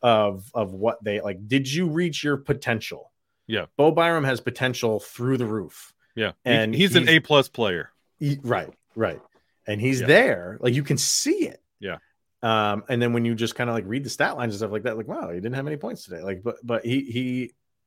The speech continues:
Speaker 1: the, oh, you, I mean, you said it earlier, the effort level doesn't stop.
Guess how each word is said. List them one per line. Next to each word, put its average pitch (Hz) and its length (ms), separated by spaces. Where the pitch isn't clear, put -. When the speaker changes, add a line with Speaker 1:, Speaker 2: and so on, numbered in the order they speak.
Speaker 1:
the, 120 340
oh, 113 140
you, 110 240
I 110 60
mean, 107 120
you 110 80
said 110 180
it 107 60
earlier, 101 220
the 98 140
effort 135 240
level 175 440
doesn't 123 320
stop. - 300